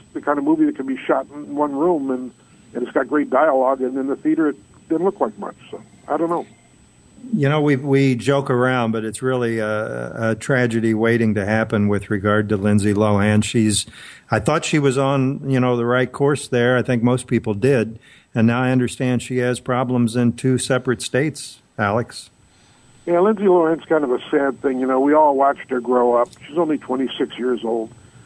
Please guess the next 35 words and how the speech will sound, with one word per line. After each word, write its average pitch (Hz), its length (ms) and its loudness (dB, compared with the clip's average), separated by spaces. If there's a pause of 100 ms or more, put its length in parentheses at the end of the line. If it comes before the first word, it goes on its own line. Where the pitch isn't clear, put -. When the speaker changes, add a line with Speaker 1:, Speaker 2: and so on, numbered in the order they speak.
(240)
Speaker 1:
And, 123 340 -2
uh, 127 200 2
she - 160 -8
started 147 420 2
out 139 120 2
as 120 120 -2
a 117 60 -4
child 135 480 0
star, 127 480 0
and 120 140 -6 (460)
she 151 80 -2
did 147 220 0
some 127 160 -6
interesting 131 600 -4
stuff. 123 260 0 (140)
And, 120 220 -6
uh, 123 160 0 (500)
uh, 127 340 -2
you 156 120 -4
know, 135 80 -2
we 131 100 0
all 127 140 2
kind 135 200 -2
of 123 320 -2
adopted 135 500 -2
her 131 120 0
as 113 80 -4
part 127 240 -4
of 123 140 -2
our 120 180 0
society. 127 640 -4 (540)
Uh, 127 220 0
and 165 140 -2
she 196 160 0
has 170 280 4